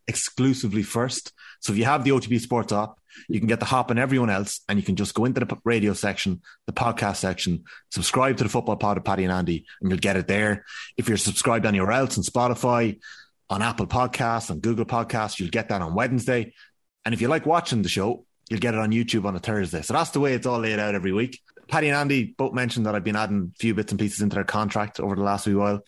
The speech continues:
<laughs> We have added in an Ask Me Anything. We are opening up the Dublin Mayo rivalry, and we're, we're going across the lads' careers. So that's from two thousand and three all the way up to twenty twenty. It encapsulates oh six to twenty twenty.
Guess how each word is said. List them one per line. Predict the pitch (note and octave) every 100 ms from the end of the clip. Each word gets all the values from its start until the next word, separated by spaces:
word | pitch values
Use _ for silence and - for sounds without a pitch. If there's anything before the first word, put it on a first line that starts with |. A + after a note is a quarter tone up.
| - - -
<laughs> | - - - A2
We | A#2
have | C#3 D#3
added | C#3+ C#3 B2+
in | B2
an | A#2 -
Ask | C3+ C3+ -
Me | C3 - B2
Anything. | C3 A2+ G2 D2 -
We | A2+
are | A2 -
opening | F3+ F3+ F3 E3+ E3
up | C3+ G#2+ - - _ _ _ _ - - -
the |
Dublin | E3 D#3+ E3
Mayo | D#3 D3
rivalry, | C3 B2 G#2+ G#2+ G#2+ - _ _ _ _ _ _
and | B2 A#2+
we're, | A2 -
we're | A2+ G#2 -
going | - C3+ B2
across | E3 G3 -
the | E3+
lads' | D#3 C#3+
careers. | - C3+ A2+ G2+ G2
So |
that's | B2+ C#3+
from | - A#2+
two | A#2
thousand | D3 D3 C#3+
and | B2+
three | D3 C3
all | B2 C3+
the | B2+
way |
up | A2+
to | A#2
twenty | B2 G2
twenty. | - A#2 G2+ G2 F2 - - - _
It | A#2+
encapsulates | A2 D3 C#3+ C3+ A#2+ -
oh | B2+
six | - D#3 C#3 -
to | G#2+
twenty | - A2 G2
twenty. | - G2 F2+